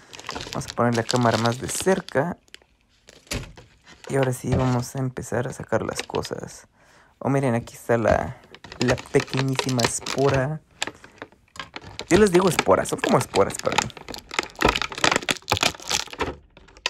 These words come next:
La figura infectada. Ah, no sé qué tan bien se vea, la verdad. Sí tiene sus buenos detalles para ser una figura algo, no vieja,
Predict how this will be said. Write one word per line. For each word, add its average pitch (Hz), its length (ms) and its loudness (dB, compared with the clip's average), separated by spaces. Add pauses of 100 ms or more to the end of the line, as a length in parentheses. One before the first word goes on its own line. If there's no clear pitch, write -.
(1600)
La 131 160 4
figura 120 420 2
infectada. 139 800 2
Ah, 160 200 6
no 175 120 4
sé 175 140 -2
qué 185 80 2
tan 160 260 2
bien 147 220 2
se 139 280 -2
vea, 147 360 2
la 156 120 8
verdad. 135 380 2 (720)
Sí - 180 -4
tiene 226 440 2
sus 135 180 -4
buenos 175 320 4
detalles 151 400 4
para - 160 -4
ser 139 140 2
una 170 160 2
figura 127 360 4
algo, 120 440 4 (1400)
no 220 220 4
vieja, 190 320 4